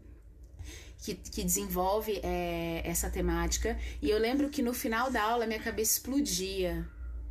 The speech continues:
E, e por vários momentos daquela aula eu quis sair.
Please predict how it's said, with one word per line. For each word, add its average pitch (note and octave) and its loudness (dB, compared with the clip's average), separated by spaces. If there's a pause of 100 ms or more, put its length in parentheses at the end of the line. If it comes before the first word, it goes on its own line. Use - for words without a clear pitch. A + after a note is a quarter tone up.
(520)
E, G3 0
e - 0
por A#3+ 0
vários B3+ 2
momentos B3 0
daquela G#3+ 0
aula A3+ 2
eu A#3 2
quis A3+ 0
sair. G3 0